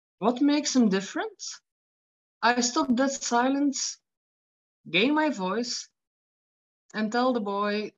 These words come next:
"They have autism. It makes their minds work differently than yours." He tilts his head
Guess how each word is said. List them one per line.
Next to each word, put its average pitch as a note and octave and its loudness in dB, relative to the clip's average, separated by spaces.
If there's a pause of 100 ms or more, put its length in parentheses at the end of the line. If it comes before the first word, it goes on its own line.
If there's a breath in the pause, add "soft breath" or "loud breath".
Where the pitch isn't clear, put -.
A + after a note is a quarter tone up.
(180)
"They C4 -2
have B3 -4
autism. D#3+ -8
It F#3 -6
makes C4 2
their A3+ 2
minds A#3 0
work A3 -2
differently C4 -4
than A3 -4
yours." D3+ -6 (600)
He B3+ 4
tilts G4+ 0
his D#4 -4
head D4 -2